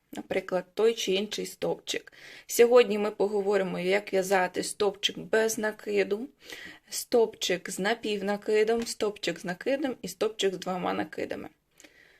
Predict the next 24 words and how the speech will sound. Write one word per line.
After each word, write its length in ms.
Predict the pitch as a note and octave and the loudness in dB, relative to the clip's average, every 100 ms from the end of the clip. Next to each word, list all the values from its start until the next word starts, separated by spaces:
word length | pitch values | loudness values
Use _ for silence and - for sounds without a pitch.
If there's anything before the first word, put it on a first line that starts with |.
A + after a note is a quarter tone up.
| _ _ _ - | _ _ _ 2
По 120 | A#3 | 2
цьому 300 | A#3 C#4 C#4 | 4 4 4
майстер-класу 840 | B3 A#3+ - A3+ A#3+ B3+ C#4+ C4 | 2 2 2 2 4 2 2 0
ви 140 | G#3 G#3+ | 0 0
зможете 520 | G#3+ A3+ A3+ G#3 G3 | 0 -2 -2 -2 -2
зв'язати 760 | F#3+ F#3+ G#3+ A#3 A#3+ G#3 G3 - | 0 -2 0 -2 -2 -4 -4 -6
далі 400 | F3+ F#3+ G#3 F#3+ | 4 4 6 4
будь-які 600 | F#3+ F3 A3+ G3+ F#3 G3+ | 0 -2 0 0 -2 -4
стовпчики, 680 | - - D4+ - D4+ - G#3 | -4 2 2 0 -6 -2 -4
це 260 | - G3+ | 2 2
вже 420 | G#3+ A3 G3 G3+ G3+ _ _ _ _ _ _ _ _ - - - | 2 0 0 0 -4 _ _ _ _ _ _ _ _ -18 -14 -8
діло 380 | E3+ G#3 G#3+ F#3+ | 2 6 6 4
практики. 600 | - E3 E3 - - - - _ _ _ - - - - - | 0 -2 -2 -10 -12 -16 -18 _ _ _ -20 -18 -18 -10 0
Тобто 320 | G3+ - F#3+ | 0 2 0
і 160 | F#3+ | 2
з 80 | G3 | -2
тройним, 580 | - F#3+ F#3+ A#3 C#4+ C4 | 0 2 2 4 4 4
і 40 | |
з 20 | A3+ | 2
чотирним, 680 | F#3+ - F3+ G3+ C4 A#3+ | 0 -2 -2 0 0 2
і 160 | G3+ F#3+ | 2 2
двойним, 640 | F3+ G3+ G3 G3+ G#3+ F#3+ | 4 4 4 4 2 0
неповним 680 | F3+ F3+ G#3 C#4+ C#4+ A#3 A3 | -2 0 4 6 6 2 0
накидом. 520 | G#3+ - G#3+ G3 | -4 0 0 2